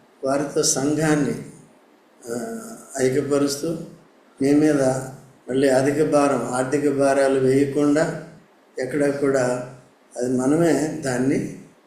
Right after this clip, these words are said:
చూసుకుంటూ వెళ్తాం. మీకు ఎవరికి కూడా తెలియదు, ఎవరికి ఏ ఇబ్బందుల్లో ఉన్నాం, ఎవరికి ఏమి ఇస్తున్నాము, ఇవన్నీ కూడా తెలియదు. ఎందుకంటే అంత చేసేది దేవుడే, ఒకరికి ఘనత రావాల్సిన పని లేదు.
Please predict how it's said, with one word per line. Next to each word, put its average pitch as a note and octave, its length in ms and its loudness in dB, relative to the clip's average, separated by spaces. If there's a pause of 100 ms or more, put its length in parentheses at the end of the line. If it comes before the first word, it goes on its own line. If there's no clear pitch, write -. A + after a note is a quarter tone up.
(100)
చూసుకుంటూ C3+ 440 -2
వెళ్తాం. G2+ 220 -10 (880)
మీకు C3+ 160 0
ఎవరికి D3+ 420 0
కూడా D3+ 140 0
తెలియదు, D3+ 460 0 (120)
ఎవరికి C3+ 340 -4
ఏ C3 120 0
ఇబ్బందుల్లో C3 500 -2
ఉన్నాం, C3 500 -4
ఎవరికి B2+ 380 -4
ఏమి B2+ 180 -2
ఇస్తున్నాము, B2+ 720 -6 (580)
ఇవన్నీ D3 360 0
కూడా D3 140 -2
తెలియదు. - 560 -8
ఎందుకంటే D3+ 800 -4 (300)
అంత E3+ 180 -2
చేసేది F3+ 580 2
దేవుడే, D3 680 0
ఒకరికి C#3 480 -4
ఘనత C#3 340 0
రావాల్సిన C#3 540 0 (140)
పని C3+ 180 -2
లేదు. - 220 -4